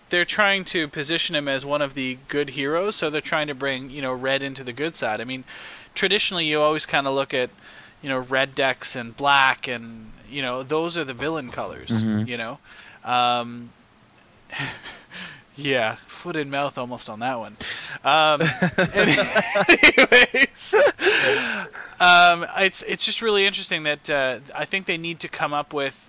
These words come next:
Speaker 1: maybe some more compelling villain planeswalkers. Like, Nicol Bolas was fucking awesome. Nicol Bolas Planeswalker
Speaker 2: Yeah.
Speaker 1: is amazing. That guy's
Speaker 2: Yeah.
Speaker 1: a perfect example of a ludicrously powered,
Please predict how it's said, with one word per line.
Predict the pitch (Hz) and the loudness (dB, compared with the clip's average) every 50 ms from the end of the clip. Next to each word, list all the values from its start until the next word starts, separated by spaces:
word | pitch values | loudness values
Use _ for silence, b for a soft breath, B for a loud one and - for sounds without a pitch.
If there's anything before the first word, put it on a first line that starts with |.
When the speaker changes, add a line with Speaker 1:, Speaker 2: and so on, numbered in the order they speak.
| 120 135 | -16 -8
Speaker 1:
maybe | 151 147 143 147 151 | -6 -6 -6 -6 -8
some | - - 156 147 139 | -8 -8 -8 -8 -8
more | 135 131 131 135 131 | -8 -6 -4 -4 -6
compelling | - - 151 135 - - - 135 123 135 135 131 131 123 | -6 -10 -14 -12 -10 -6 -4 -4 -4 -4 -8 -10 -12 -10
villain | 123 127 120 123 123 120 | -8 -8 -6 -6 -10 -10
planeswalkers. | 113 131 123 123 127 147 147 165 180 - 208 - | -10 -10 -10 -10 -8 -6 -6 -6 -6 -6 -6 -6
Like, | - - - 165 | -4 -6 -4 -6
Nicol | 165 151 - 165 | -6 -6 -6 -6
Bolas | 135 139 131 127 139 143 135 - | -6 -4 -4 -4 -4 -6 -6 -8
was | 131 120 113 - | -8 -10 -12 -14
fucking | - - 139 127 - 123 117 | -10 -8 -8 -8 -8 -10 -12
awesome. | - 107 117 120 127 123 - 123 - - B B B B B B | -8 -6 -4 -4 -4 -4 -6 -10 -14 -18 B B B B B B
Nicol | 165 185 190 233 196 | -2 0 0 0 0
Bolas | 180 180 175 170 160 - | 2 2 2 2 2 0
Planeswalker | - 156 135 143 143 165 160 165 170 - 214 208 208 196 151 | -4 -4 -4 -4 -2 0 0 0 0 0 -2 -4 -4 -2 2
Speaker 2:
Yeah. | - 381 370 | 2 4 4
Speaker 1:
is | 240 - - 139 127 - - - | 4 2 -2 -6 -12 -16 -12 -10
amazing. | 151 151 156 143 139 151 151 131 120 - - 110 - - - | -10 -8 -8 -8 -4 -2 -2 -2 -4 -6 -10 -12 -14 -2 2
That | 175 175 175 - | 4 4 4 4
guy's | - 180 170 165 160 | 4 2 2 4 4
Speaker 2:
Yeah. | 233 339 349 | 4 4 6
Speaker 1:
a | 220 | 4
perfect | 196 190 - 202 175 147 | 4 0 0 -4 -6 -6
example | 160 143 147 156 151 147 - 151 135 | -8 -4 -2 -2 -2 -2 -2 -2 -4
of | 135 139 - | -4 -4 -2
a | 156 165 | -2 -2
ludicrously | 160 156 156 156 160 156 151 147 - 165 151 - - 151 131 | -2 -2 -2 -2 -2 -2 -2 -4 -4 -6 -8 -6 -6 -8 -6
powered, | - 147 143 143 143 135 135 135 135 135 | -4 -2 -2 0 0 0 0 -2 -4 -6